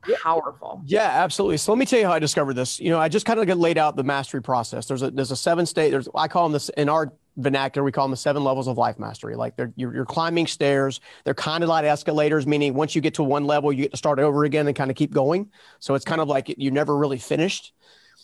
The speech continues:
Speaker 1: But in doing so, I had this interesting epiphany.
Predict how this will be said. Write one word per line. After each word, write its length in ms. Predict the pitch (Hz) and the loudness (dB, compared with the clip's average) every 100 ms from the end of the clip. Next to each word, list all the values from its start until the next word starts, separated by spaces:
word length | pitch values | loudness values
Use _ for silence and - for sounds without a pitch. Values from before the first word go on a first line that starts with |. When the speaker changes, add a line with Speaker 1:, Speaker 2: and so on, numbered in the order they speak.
| _ _ | _ _
Speaker 1:
But 200 | 147 180 | -2 0
in 140 | 180 | 0
doing 320 | 151 214 247 226 | 2 2 2 0
so, 220 | - 160 | 2 2
I 60 | |
had 160 | 151 170 | 2 0
this 160 | 165 - | -2 -2
interesting 440 | 160 180 - 160 | -4 -4 -2 -2
epiphany. 480 | 131 147 123 110 - | 0 -2 -4 -8 -10